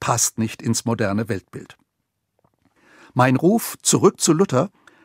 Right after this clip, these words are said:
richtet sich aber nicht nur gegen die Wohlfühlchristen und die intellektuellen Esoteriker.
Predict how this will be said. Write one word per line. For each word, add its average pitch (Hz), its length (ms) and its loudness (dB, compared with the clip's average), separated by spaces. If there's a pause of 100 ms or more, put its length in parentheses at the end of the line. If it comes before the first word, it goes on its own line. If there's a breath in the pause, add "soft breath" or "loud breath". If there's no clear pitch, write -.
(200 soft breath)
richtet 180 300 2
sich - 200 0
aber 135 160 2
nicht 151 300 0
nur 180 220 2
gegen 139 260 -2
die 117 160 -2
Wohlfühlchristen 143 1080 0 (160 soft breath)
und 139 180 2
die 131 100 0
intellektuellen 131 760 0
Esoteriker. 117 800 -2